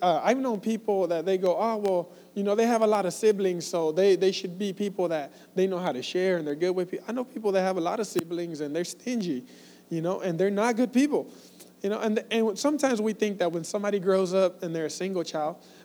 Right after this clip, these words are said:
they tend to be stingy or they th-, they tend to be,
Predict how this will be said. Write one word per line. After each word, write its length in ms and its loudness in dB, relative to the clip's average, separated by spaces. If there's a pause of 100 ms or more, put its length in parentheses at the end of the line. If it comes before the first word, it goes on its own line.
they 160 6
tend 320 -2
to 80 0
be 160 -4
stingy 580 -2
or 100 2
they 180 0
th-, 280 -4
they 220 0
tend 380 -2
to 100 2
be, 340 4